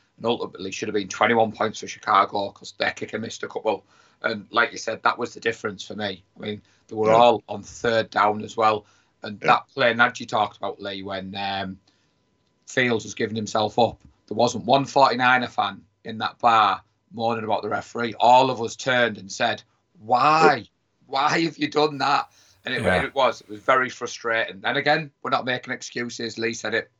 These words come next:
Speaker 1: quite well. The Bears adjusted, they, they won the game. But when you look at that, the fourth most penalties, it's a little bit of a worry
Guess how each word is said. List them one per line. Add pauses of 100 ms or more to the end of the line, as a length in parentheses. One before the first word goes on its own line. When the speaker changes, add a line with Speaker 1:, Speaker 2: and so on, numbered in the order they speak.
Speaker 1:
quite
well. (220)
The
Bears (600)
adjusted, (140)
they,
they
won
the
game.
But (320)
when
you
look
at
that,
the
fourth
most
penalties,
it's
a
little
bit
of
a
worry